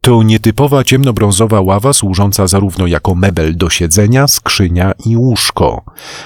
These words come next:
Siedzisko stanowi skrzynia o wymiarach dwieście na pięćdziesiąt centymetrów. Poręcze o lekko falującym kształcie. Oparcie ażurowe z sześcioma pionowymi listwami o regularnych rzeźbieniach. Wieko siedziska podnosi się na zawiasach umieszczonych pod oparciem.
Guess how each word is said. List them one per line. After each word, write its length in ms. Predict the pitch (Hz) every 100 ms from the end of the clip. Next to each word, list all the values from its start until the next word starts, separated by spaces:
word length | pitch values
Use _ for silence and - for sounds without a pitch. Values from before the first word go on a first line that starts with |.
| -
Siedzisko 580 | 117 101 143 - - 147
stanowi 460 | - 113 107 101
skrzynia 580 | - - - 143 139 -
o 160 | 123 104
wymiarach 520 | 104 113 113 98 101
dwieście 520 | 87 120 - - 127
na 140 | 104
pięćdziesiąt 540 | - 101 110 - 101 -
centymetrów. 840 | - 98 107 98 - - - - - _ _ -
Poręcze 600 | 98 98 98 95 143 147 -
o 140 | 110
lekko 420 | 110 - - 110
falującym 580 | 110 104 101 85 - 92
kształcie. 640 | - - 104 71 - - - _ _ _ _ -
Oparcie 600 | 104 147 - - 139 -
ażurowe 560 | 113 107 113 107 82
z 60 | -
sześcioma 440 | - 87 107 95
pionowymi 580 | - 101 95 98 98 92
listwami 680 | 92 - - 127 135 131 -
o 120 | 131
regularnych 600 | 135 110 110 87 82 90
rzeźbieniach. 840 | 95 104 - 113 80 65 - - - _ -
Wieko 340 | 92 101 98
siedziska 600 | 87 104 92 117 - 123
podnosi 520 | - 110 104 104 - 101
się 180 | 110
na 140 | 101 101
zawiasach 600 | 104 90 120 - 78 -
umieszczonych 600 | 110 98 - 98 87 -
pod 180 | 98 101
oparciem. 680 | 113 92 - 82 55 -